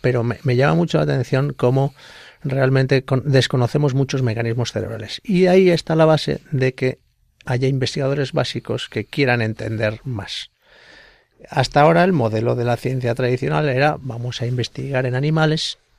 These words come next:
¿no? Y cuando ya conozcamos la, el animal, entonces van-, pasamos al humano.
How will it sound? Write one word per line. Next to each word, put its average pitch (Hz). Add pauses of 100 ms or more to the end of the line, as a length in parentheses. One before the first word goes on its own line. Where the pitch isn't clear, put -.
(120)
¿no? 127 (540)
Y 170
cuando 120
ya 120
conozcamos 120
la, 113
el 127
animal, 123
entonces 117
van-, 110
pasamos 113
al 113
humano. 107